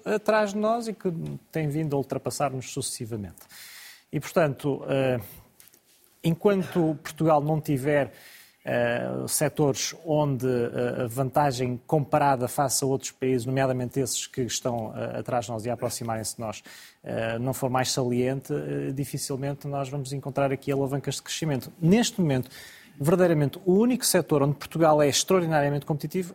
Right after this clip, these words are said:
é no turismo. E, no entanto, e nós temos, temos feito aqui frequentemente, há sempre muita crítica sobre esta estratégia de, eh, apostar as fichas todas no turismo. Eh, a verdade é que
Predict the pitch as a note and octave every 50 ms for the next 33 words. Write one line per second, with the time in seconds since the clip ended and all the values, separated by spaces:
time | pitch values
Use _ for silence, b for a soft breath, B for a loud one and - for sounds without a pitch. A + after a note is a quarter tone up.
0 | - _ - F3+ F3 F3+ F3+ F3+ - G3 F#3+ D#3+ C#3+ C#3+ - - - G3 G3+ G#3
1 | G#3 G3+ G3 - D3+ B2+ A#2+ A#2 - D#3+ E3+ - _ _ _ _ _ _ D3 C3+
2 | C3 C3 C#3+ F3 G3+ E3 - - - - _ _ - D3 C#3 B2 B2 B2 A#2+ -
3 | - D3+ D3 C#3+ C3+ B2 A#2 - - F3+ F#3+ G3 F#3+ - D3+ - - D3+ C#3+ C3
4 | A#2+ - - - - C3+ A#2+ A#2+ - - - - D3+ C3+ - C#3+ D3 D#3+ D#3+ B
5 | B B B B B B B B B - - G3+ - F#3+ F#3 - - G3 F3+ G3
6 | A3+ A3+ A#3 G#3 D#3 - F#3+ A3 A3 A3 A#3 G#3+ - G#3+ G#3+ - - - G#3+ G3
7 | G3+ G3+ G#3 G3+ F3+ F#3 F#3 E3+ - - F3 - - F#3 F3 - F#3 F#3 F#3 F3
8 | F3 F3+ F3 E3+ - F3+ E3+ F3 F3 F3 F3 C#3 D3+ C#3+ C#3 C3+ C3 - - -
9 | - D3+ D3 C#3 - - C#3+ - D3 - - D3 D3 C3 C#3+ C3+ - B B B
10 | B B B B - C#3+ D3 C#3 - - B2 A#2+ A2 F#2+ F2 G2 F2 - B B
11 | B B B B _ C3+ C3 - D3+ C#3 D3+ E3 E3 F3 F#3 G3+ G#3 G3+ - -
12 | -